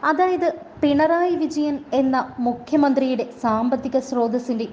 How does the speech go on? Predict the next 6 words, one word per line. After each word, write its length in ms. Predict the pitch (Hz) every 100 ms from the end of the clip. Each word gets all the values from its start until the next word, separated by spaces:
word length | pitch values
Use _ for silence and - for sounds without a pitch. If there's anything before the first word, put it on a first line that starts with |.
| 220
ഉറവിടം 500 | 226 240 269 247 226
എവിടെയെന്ന് 520 | 208 233 269 240 226
ചോദിച്ചാൽ 560 | 220 214 196 208 165 - - - - 233
പറയാൻ 500 | 214 233 240 - -
ഏറെ 300 | 208 202 208
ബുദ്ധിമുട്ടും. 680 | - 170 185 185 226 175 185